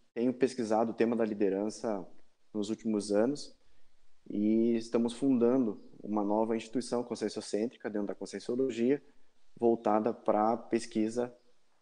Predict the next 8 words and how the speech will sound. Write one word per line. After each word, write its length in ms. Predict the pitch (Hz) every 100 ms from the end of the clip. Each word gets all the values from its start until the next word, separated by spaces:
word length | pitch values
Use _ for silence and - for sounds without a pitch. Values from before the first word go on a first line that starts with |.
| _ _ -
e 120 | 98
aprofundamento 600 | 104 117 - 113 104 104
dessa 240 | 104 113
temática, 640 | 104 131 113 92 - - - _ _ _ _
que 140 | 123 113
é 260 | 104 107
a 180 | 113 -
Liderare. 680 | 110 120 131 113 104 95